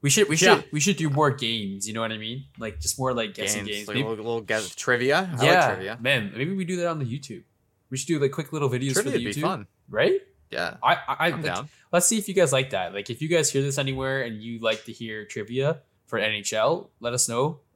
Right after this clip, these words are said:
Speaker 1: I mean, on TikTok or YouTube. And, um, but Bryce, what's your prediction for the Stanley Cup final? 'Cause we always end it off with, like, a prediction of the se-, the current series, and
Speaker 2: Well,
Speaker 1: we're the last one.
Speaker 2: I, I, I'll still, t-, I'm,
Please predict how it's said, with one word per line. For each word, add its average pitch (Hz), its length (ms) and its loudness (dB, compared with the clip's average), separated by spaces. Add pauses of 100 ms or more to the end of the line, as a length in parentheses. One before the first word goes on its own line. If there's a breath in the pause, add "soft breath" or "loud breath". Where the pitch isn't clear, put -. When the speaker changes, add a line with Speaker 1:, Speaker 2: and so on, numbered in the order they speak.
(100)
Speaker 1:
I 101 100 -4
mean, 101 360 -8 (120)
on 101 240 -4
TikTok 123 560 0
or 104 420 -8 (140)
YouTube. 123 420 -6 (540)
And, 98 540 -6
um, 95 440 -8 (420)
but 123 220 -4 (360)
Bryce, 120 300 2
what's 165 160 -2
your 190 80 -4
prediction 131 340 -6
for 131 100 -14
the 107 80 -10
Stanley 104 260 -2
Cup - 180 -18
final? 92 260 -12
'Cause - 160 -8
we 120 120 -2
always 139 340 2
end 123 140 -2
it 113 80 0
off 104 260 2
with, 104 160 -10
like, 101 160 -10
a - 40 -16
prediction 110 420 -8
of 101 100 -8
the 98 80 -8
se-, 107 260 -4 (100)
the 127 60 -20
current 107 340 -4
series, 117 380 -4
and 120 80 -2
Speaker 2:
Well, 120 220 4
Speaker 1:
we're - 140 -20
the 104 60 -14
last 101 320 -2
one. 98 120 -4
Speaker 2:
I, 131 80 0
I, - 220 -6 (100)
I'll 156 180 2
still, 175 220 2
t-, - 80 -2
I'm, 156 280 2